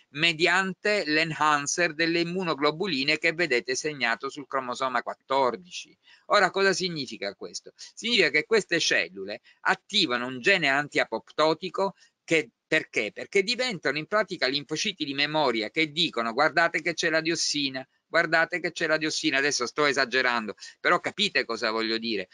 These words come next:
Queste cellule finiscono col fare che cosa però? Si immortalizzano. Allora, si ce-, le, le cellule che si immortalizzano sono il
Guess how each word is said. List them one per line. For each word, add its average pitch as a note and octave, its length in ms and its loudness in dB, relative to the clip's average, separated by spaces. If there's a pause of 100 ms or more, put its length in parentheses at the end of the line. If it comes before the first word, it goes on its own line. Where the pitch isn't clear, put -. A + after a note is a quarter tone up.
(160)
Queste A#3+ 360 2
cellule A#2 720 0 (180)
finiscono A#3 680 -2
col D#3 160 0
fare F3 280 2
che B2 220 -10
cosa B2+ 440 2
però? G2 300 -4
Si A3+ 220 0
immortalizzano. C3+ 1000 -2 (480)
Allora, G#3+ 500 4
si A3 240 -4
ce-, A3 340 0
le, F#3 260 -2
le G3 220 0
cellule A2 560 0
che D#3+ 140 -4
si - 160 -8
immortalizzano B2+ 880 -4
sono E3 240 -2
il B2+ 120 -4